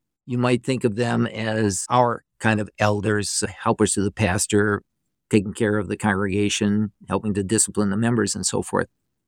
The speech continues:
So every congregation would send pastors and elders to this committee, call it a presbytery, call it a cons-, consistory, there are other words for it.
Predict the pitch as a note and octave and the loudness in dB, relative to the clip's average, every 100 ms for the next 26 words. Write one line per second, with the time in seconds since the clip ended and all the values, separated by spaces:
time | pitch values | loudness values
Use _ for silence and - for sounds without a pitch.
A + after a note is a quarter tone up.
0 | _ - - D3+ B2 - _ _ _ _ | _ -8 -2 0 -2 -10 _ _ _ _
1 | _ C#3+ F3+ A3 G3 E3+ D3+ C3 C#3 B2 | _ -2 -2 0 -2 0 0 0 0 -2
2 | A2+ C3 A#2+ A#2 A2+ - _ _ _ _ | 0 0 0 -2 -6 -14 _ _ _ _
3 | _ _ _ _ - F3+ C#3 - D#3+ E3+ | _ _ _ _ -4 -2 0 2 0 0
4 | A#2 A#2 G#2+ A#2 A2+ - _ _ _ _ | -2 0 2 2 0 -4 _ _ _ _
5 | - E3 F3+ - E3 B2 A#2+ B2+ B2 _ | -2 2 2 0 -2 0 0 0 -4 _
6 | _ _ - C3 C#3+ C3+ - C#3+ - C3+ | _ _ -4 0 0 0 0 0 0 -4
7 | D3 C3 B2+ - A2+ B2+ B2+ A#2+ B2 - | 0 0 0 -2 0 0 0 -2 0 0
8 | - C3 - C3+ - C3+ B2 A2 A#2 A#2+ | 0 -2 0 0 0 0 0 2 2 2
9 | A2+ A2+ - A#2+ G#2+ G#2+ | 2 -2 -2 0 2 2